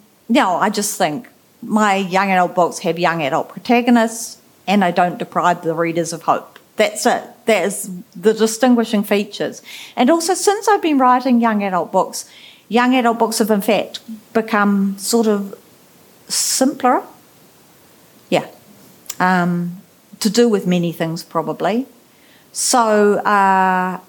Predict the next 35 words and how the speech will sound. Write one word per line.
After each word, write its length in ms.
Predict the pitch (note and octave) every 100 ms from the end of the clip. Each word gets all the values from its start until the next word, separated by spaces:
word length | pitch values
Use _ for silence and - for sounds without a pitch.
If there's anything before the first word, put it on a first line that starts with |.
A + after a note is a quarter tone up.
| -
I've 320 | G3 G3 -
got 220 | A#3+ B3
one, 380 | E3 D3+ G3+ C#4+
which 180 | B3+ G#3+
I'm 140 | F3+
sending 480 | F#3 F#3+ F#3 E3+ A3 -
off 200 | - F3+
to 80 | -
my 240 | F3 E3+ F3+
agent 340 | F3+ D#3+ - - - - -
as 100 | F3
soon 220 | - E3+
as 120 | D#3+
it's 200 | - -
finished. 600 | - G#3 D3 F#3 - - - - - - - - - - - - - - _ - _ _ _ _ _ -
And, 460 | B3+ B3+ C4 B3+
um, 580 | B3+ B3+ A#3+ B3 B3 B3 - - - - -
yeah, 340 | A3+ E4 D4+
I'm 440 | B3 G#3+ F3 F#3+ - _
interested 440 | B3+ C#4 B3+ B3 G#3
to 80 | G#3+
see 200 | A3+ G#3+
what 200 | G3+ F#3+
will 140 | G3+
happen 360 | A3+ B3 B3+ C4
to 180 | F3 C#3
it, 160 | -
because 540 | G3 G#3 G3 G3 - -
it's 320 | A3+ A3 -
not 380 | A#3 A#3+ G#3 -
a 80 | -
s-, 280 | - - -
it's 160 | G#3 G#3+
not 200 | A#3+ -
simple. 460 | - D4 - -